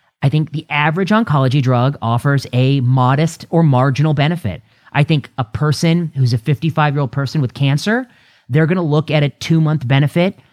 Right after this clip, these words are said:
maybe going from f-, median of five to median of seven months. They might view that as, as worth it to them, a step forward. Um, I don't wanna say that that's not the case, but I think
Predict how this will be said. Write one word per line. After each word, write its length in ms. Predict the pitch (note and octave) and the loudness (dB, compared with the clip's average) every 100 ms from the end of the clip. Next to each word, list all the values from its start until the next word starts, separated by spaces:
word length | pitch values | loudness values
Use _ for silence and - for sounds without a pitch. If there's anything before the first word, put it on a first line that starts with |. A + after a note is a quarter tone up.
| _ | _
maybe 220 | B2+ C#3 | -4 -2
going 180 | C3+ C#3 | 0 0
from 200 | C3 B2+ - | 0 -2 -2
f-, 120 | D3+ | -2
median 280 | C#3 C#3+ D3 | 0 2 2
of 80 | B2 | 0
five 340 | D3+ C3+ D3 | 2 2 2
to 80 | C#3+ | 2
median 220 | C#3 C#3+ | 2 2
of 100 | B2 | -2
seven 300 | - C3+ D3 | -2 0 2
months. 340 | C#3 D#3+ G3 - _ _ - | 2 0 -2 -10 _ _ -10
They 220 | B2+ D3 | 0 2
might 280 | D3 C3+ E3 | 2 0 -2
view 200 | B2 D3 | -2 0
that 160 | E3 E3+ | 2 2
as, 260 | D3 A2 - | 0 -2 -4
as 160 | C3+ A#2+ | -2 0
worth 320 | A2 C3+ C#3+ | 2 2 2
it 100 | F#3 | 0
to 80 | F#3+ | 0
them, 360 | G3 G3+ A#3+ B3 _ _ _ - | 0 0 0 -4 _ _ _ -4
a 60 | |
step 260 | B2+ D#3 C#3 | -2 -2 -2
forward. 580 | - C3+ D#3+ G3 A#3 D#4+ _ _ _ - | 0 2 2 0 -2 -8 _ _ _ -4
Um, 200 | C3+ C3+ | 0 0
I 60 | C#3+ | 0
don't 120 | D3 | 0
wanna 220 | C#3 C3 A2 | 2 0 -2
say 160 | - | -2
that 120 | B2+ A#2 | 0 0
that's 180 | B2+ | 0
not 160 | C#3 C3+ | 0 0
the 60 | F#3+ | 0
case, 260 | G3 C4 | 0 -2
but 140 | - D#3 | 0 0
I 40 | |
think 220 | F#3 E3+ | 0 -2